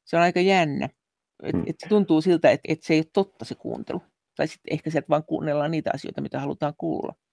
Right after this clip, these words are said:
Speaker 2: Niin, tietysti sit pitää muistaa se, että kyse on nimenomaan komissiosta, joka
Speaker 1: Mm.
Speaker 2: tietysti, niin kuin, ää, katsoo, että he haluaa myöskin ohjata integraatio tiettyyn suuntaan. Että heillä on ihan varmasti agenda siellä. He haluavat vahvistaa E U:ta, koska se on tietysti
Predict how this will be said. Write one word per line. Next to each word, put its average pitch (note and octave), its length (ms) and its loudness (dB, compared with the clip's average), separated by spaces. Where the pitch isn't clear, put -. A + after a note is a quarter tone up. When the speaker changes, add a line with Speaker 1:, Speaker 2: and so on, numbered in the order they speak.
Speaker 2:
Niin, F2 160 0
tietysti F#2+ 420 2
sit F#2 160 -4
pitää F#2 200 0
muistaa F#2 400 0
se, F2 80 -2
että - 240 -4
kyse E2+ 220 -4
on E2 80 -2
nimenomaan F2 400 -2
komissiosta, - 800 -4
joka F2+ 200 2
Speaker 1:
Mm. G2 60 -2
Speaker 2:
tietysti, F2+ 360 0
niin F2 160 -6
kuin, F2 300 -2
ää, F2 400 -2
katsoo, F2 380 2
että E2 160 -2
he F2 60 2
haluaa F2 260 4
myöskin F2 300 0
ohjata F2+ 300 2
integraatio E2+ 640 -2
tiettyyn F2 460 0
suuntaan. F2+ 340 4
Että F2+ 140 2
heillä E2+ 180 4
on F2+ 100 2
ihan G2 280 4
varmasti F2 460 0
agenda E2 480 0
siellä. - 200 -2
He E2+ 80 0
haluavat F#2 480 4
vahvistaa G2 480 4
E F#2 120 6
U:ta, F#2 220 2
koska F#2 320 -4
se F#2 80 -2
on F2 100 -2
tietysti F#2 460 -2